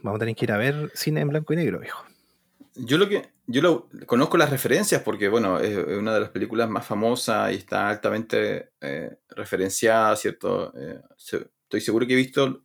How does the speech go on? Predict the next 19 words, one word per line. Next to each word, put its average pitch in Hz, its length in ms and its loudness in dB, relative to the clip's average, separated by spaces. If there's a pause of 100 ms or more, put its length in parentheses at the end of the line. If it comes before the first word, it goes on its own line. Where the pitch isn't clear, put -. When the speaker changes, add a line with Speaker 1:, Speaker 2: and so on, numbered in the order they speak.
(240)
Speaker 2:
lo 120 120 2
que 131 100 4
he 131 40 8
aprendido 127 380 4
de 147 100 4
Lo 139 100 2
que 139 80 -2
el 131 60 2
viento 139 200 0
se 139 100 -2
llevó, 131 220 4
lo 143 100 4
he 139 40 6
aprendido 131 320 4
de 135 80 4
Los 123 100 0
Simpsons, 139 460 0
pero, 123 300 4 (640)
eh, 113 400 6